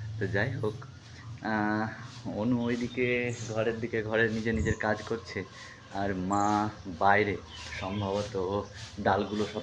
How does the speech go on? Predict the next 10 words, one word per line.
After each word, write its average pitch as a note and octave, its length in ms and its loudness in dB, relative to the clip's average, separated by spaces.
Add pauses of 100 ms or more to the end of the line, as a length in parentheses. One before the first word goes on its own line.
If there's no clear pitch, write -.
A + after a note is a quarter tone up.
(120)
পরিষ্কার G#2+ 420 -4
করছে। F#2+ 340 -6 (840)
তো F#2+ 60 -6 (100)
চলো G#2 220 2
বাইরের F#2 360 0
দিকে F#2+ 200 -4
যাই, F#2 260 -4 (460)
তোমাদেরকে G2 680 0 (240)
দেখাই। G2 440 2 (540)
হ্যাঁ, A2 180 -2